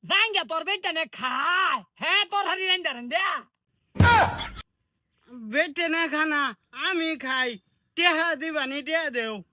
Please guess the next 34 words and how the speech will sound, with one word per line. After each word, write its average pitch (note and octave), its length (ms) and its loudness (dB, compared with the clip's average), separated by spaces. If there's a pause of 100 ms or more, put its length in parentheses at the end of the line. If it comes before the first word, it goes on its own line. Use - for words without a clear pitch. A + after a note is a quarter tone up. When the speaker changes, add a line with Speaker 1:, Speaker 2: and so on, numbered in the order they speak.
(220)
Speaker 1:
তুই G4 160 -4
এই F4 100 0
খাস E4 300 0
বুদয়। C#4+ 340 -2 (560)
নাহলে E4 300 4
দুই F#4+ 160 -6
দিন F4 160 -4
পরে F#4 220 0
পরে D#4+ 220 -4
বেটেনের D4+ 480 -2
জাঙ্গিয়া F#4+ 340 2
শেষ A3 160 -8
হয়ে C4 160 -8
যেত C4 140 -10
রে। F#4 260 2 (680)
হ্যাঁ? F4 320 4 (520)
এত F#4 260 -4 (160)
zanga G4 380 0
লাগে C4 180 -4
tor D#4 220 -4
বেটেনের? F4 640 2 (340)
Speaker 2:
বেড়া D4 340 2
তো C4+ 120 -4 (120)
এটা A#3 140 0 (220)
ইজ্জত D4+ 360 -8
সম্মান A#3 380 -4
কিচ্ছু C#4 400 -10 (160)
বুঝে C4 320 -6
না। C4+ 60 -2 (360)
বে-, G3+ 320 -10 (100)
বেড়া C#4 180 0 (100)
এটা A#3+ 140 -2 (140)
ইজ্জত D#4+ 260 -4 (100)
মারবো। B3 240 -4